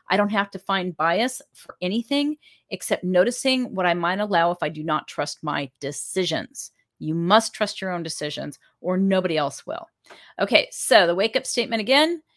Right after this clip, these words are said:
You can keep being the judge and jury, but you serve no one, especially yourself. Wake up and be curious about what it takes to step out of this cookie cutter horseshit and be you. All right, you have a right to empowerment.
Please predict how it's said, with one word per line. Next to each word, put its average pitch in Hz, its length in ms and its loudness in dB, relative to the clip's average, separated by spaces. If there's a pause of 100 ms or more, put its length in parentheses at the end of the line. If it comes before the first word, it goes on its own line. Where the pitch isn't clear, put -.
(300)
You 220 140 -4
can 233 140 0
keep 220 240 -6
being 247 140 0
the 214 100 0
judge 208 300 6
and 196 120 -2
jury, 285 380 2
but 233 240 -6
you 190 60 -4
serve 185 340 -4
no 214 160 4
one, 247 240 0
especially 196 520 -4
yourself. 233 600 2
Wake 202 220 -4
up 185 200 -6
and 180 120 -6
be 156 80 -12
curious 208 400 -4
about 185 260 -4
what 226 160 -2
it - 140 -6
takes 196 260 -6
to 147 80 -10
step - 300 -2
out 220 120 4
of 180 60 -2
this 156 160 -8
cookie 247 340 -12
cutter 185 360 -2 (360)
horseshit 196 540 0 (220)
and 247 120 2
be 214 100 0
you. 311 380 4 (840)
All 175 80 0
right, 196 240 2
you 196 160 -2
have 262 160 -2
a 269 60 -2
right 233 200 0
to 233 120 -8
empowerment. 185 640 -2